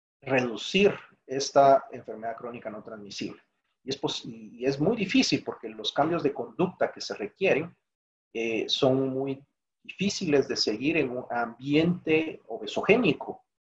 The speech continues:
donde la gente, y ahora hasta confinados, nos movemos menos, comemos mal. Eh, entonces, todo esto lleva a que, eh, haya que cam-, o sea, para hacer cambios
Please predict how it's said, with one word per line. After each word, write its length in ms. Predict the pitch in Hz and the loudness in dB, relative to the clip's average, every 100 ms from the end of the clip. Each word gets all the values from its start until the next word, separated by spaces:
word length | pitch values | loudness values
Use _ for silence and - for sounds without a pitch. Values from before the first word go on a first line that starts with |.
| _ | _
donde 280 | 120 117 113 | -4 -2 2
la 120 | 110 | 2
gente, 380 | 131 147 147 123 | 6 4 6 6
y 120 | 117 | 8
ahora 320 | 120 151 139 | 10 10 10
hasta 280 | 113 - 123 | 8 4 2
confinados, 680 | 117 - 113 131 165 170 131 | -2 -4 -2 2 2 2 -2
nos 180 | 117 104 | -2 -2
movemos 480 | 104 131 156 139 | -2 0 0 -2
menos, 380 | 139 156 151 147 | 0 0 0 -2
comemos 500 | - 113 120 127 - | -6 -10 -10 -12 -16
mal. 380 | 123 131 143 139 _ _ _ - | 4 4 4 -2 _ _ _ -8
Eh, 540 | 110 110 107 - - _ _ _ _ _ - | -6 -6 -8 -10 -18 _ _ _ _ _ -20
entonces, 500 | - 135 135 151 - | -8 -4 0 -2 4
todo 280 | 165 160 160 | 8 10 8
esto 360 | 160 - 170 | 6 4 2
lleva 500 | 139 139 160 170 - | 4 6 8 6 6
a 180 | 113 113 - | 2 0 -6
que, 320 | 107 104 107 _ _ _ | -16 -16 -18 _ _ _
eh, 240 | 107 104 _ _ _ _ _ | -20 _ _ _ _ _ _
haya 300 | 113 131 139 | 4 8 6
que 380 | - 131 139 143 | 4 -2 -2 -2
cam-, 360 | - 110 110 - _ | -2 0 -2 -12 _
o 120 | - - | -18 0
sea, 200 | 127 - | 2 4
para 140 | 113 | 2
hacer 280 | - 156 - | 4 2 4
cambios 720 | 160 175 175 147 - - | 2 2 0 -2 -2 -12